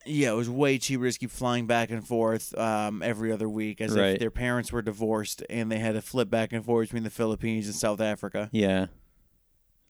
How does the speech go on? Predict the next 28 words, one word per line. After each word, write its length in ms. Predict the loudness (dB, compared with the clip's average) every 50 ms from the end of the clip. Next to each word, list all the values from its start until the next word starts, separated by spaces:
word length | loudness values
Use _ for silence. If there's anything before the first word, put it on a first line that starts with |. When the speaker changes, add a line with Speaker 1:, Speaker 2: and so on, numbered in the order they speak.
| _ _ _ _ _ _ _ _ _ _ _ _ _ _ _ _ _ _ _ _ _ _ -6 0
Speaker 1:
That's 200 | 2 4 4 6
Speaker 2:
Uh, 140 | 6 6 4
Speaker 1:
most 160 | 4 2 0
of 100 | 0 0
what 160 | 2 0 0
happened. 460 | 0 0 -2 -2 -4 -6 -8 -8 -12 -16 -20 _ _ _
Speaker 2:
Right. 400 | 2 4 6 8 8 6 6 2 0
Speaker 1:
So 140 | -2 -2 2
then 320 | 4 6 6 6 6 6 6
when 80 | 6 6
they're 140 | 6 6 6
in 100 | 6 6
Ireland, 600 | 6 6 6 6 6 6 6 4 4 4 4 2
they 120 | 2 2
finally, 580 | 4 4 4 4 4 4 4 4 4 4 2 2
oh, 220 | 2 2 2 0
so 200 | 0 2 2 4
now 160 | 6 6 6
they're, 140 | 6 6 4
they're 220 | 2 0 -2 -2
trying 220 | 0 2 2 2 2
to 80 | 2
find 300 | 2 2 2 4 4 4
out 120 | 4 4 4
what 100 | 4 2
happens 320 | 2 2 0 0 -4 -4 -4
to 60 | -4
Jimmy. 440 | -2 -2 0 0 0 -2 -4 -6